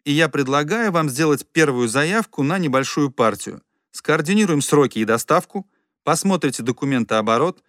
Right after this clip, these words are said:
как раз оцените, как мы работаем, словом, примите окончательное решение. Какое количество, Андрей, вы готовы сейчас заказать для первого раза?"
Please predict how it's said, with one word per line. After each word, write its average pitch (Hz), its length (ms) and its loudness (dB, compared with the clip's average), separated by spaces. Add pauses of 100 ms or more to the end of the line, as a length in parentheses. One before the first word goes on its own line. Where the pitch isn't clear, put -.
(140)
как - 180 -12
раз 175 180 0
оцените, 165 500 -2
как - 340 -4
мы 123 140 -2
работаем, 160 560 -2 (140)
словом, 196 500 0
примите 180 440 0
окончательное 127 680 -2
решение. 104 520 -4 (540)
Какое 240 400 0
количество, 170 560 0
Андрей, 165 320 0
вы 143 140 0
готовы 151 500 2
сейчас 139 540 0
заказать 135 480 -2
для 127 160 -2
первого 120 300 2
раза?" 90 280 -2